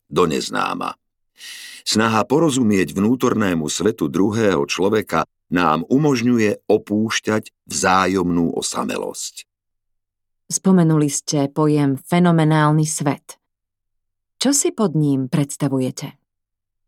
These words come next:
Speaker 1: Fenomenálny svet je svet, ktorým žijeme vo svojom vnútri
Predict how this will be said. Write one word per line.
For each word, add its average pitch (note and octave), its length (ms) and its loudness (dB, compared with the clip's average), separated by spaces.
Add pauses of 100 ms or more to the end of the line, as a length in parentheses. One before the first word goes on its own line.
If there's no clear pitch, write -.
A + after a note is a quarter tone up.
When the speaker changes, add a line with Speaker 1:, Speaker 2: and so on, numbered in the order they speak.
(220)
Speaker 1:
Fenomenálny A2+ 1040 2
svet E2 480 -2
je B1 240 -4
svet, - 480 -2
ktorým D#2+ 720 -2
žijeme G2+ 480 0
vo D#2 160 -2
svojom D2 480 -2
vnútri D2+ 640 -2